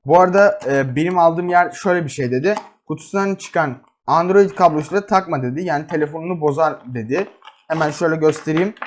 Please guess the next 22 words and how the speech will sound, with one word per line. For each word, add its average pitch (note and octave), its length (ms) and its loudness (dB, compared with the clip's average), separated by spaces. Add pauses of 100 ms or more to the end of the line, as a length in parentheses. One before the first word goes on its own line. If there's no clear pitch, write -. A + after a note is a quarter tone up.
(400)
Ee, A#2+ 120 -2
şöyle E3 380 0
birkaç F3 320 0
tane D#3+ 240 -2
dönüştürücü D#3+ 540 -4
çıkıyor - 280 -2
arkadaşlar. C3 520 -2 (520)
Android F3+ 360 4
kablosu D#3+ 380 0
da G3+ 80 -2
şu G3+ 180 -4
oluyor. D#3+ 540 0
Gerçi D3 680 0
bu D3 500 -2
biraz D#3+ 240 -4
eski D3+ 260 -8
telefonlarda C#3 580 -4
kaldı B2 240 0
artık. A2+ 320 -2
Artık C3 340 0
Type-C B2+ 380 -4
oluyor. B2+ 320 -4